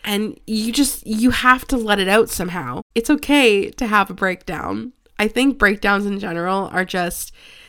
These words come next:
they have such a negative connotation to them. I think they're natural. Like, it's okay to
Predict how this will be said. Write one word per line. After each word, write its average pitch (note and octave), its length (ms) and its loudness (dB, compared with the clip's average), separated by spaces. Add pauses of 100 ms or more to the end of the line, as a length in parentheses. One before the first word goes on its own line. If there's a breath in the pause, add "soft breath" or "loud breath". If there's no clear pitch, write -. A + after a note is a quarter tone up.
(140 loud breath)
they C4+ 80 4
have D4+ 80 4
such F#4 160 0
a G4+ 100 4
negative G3+ 420 4
connotation E3+ 640 -2
to - 80 -12
them. G#3 420 -2 (240)
I A#3 140 -2
think C#4+ 200 2
they're D#4 140 6
natural. A3 580 2
Like, D#3 200 -2
it's G#3 160 -4
okay A#3 580 2
to G#3 580 -2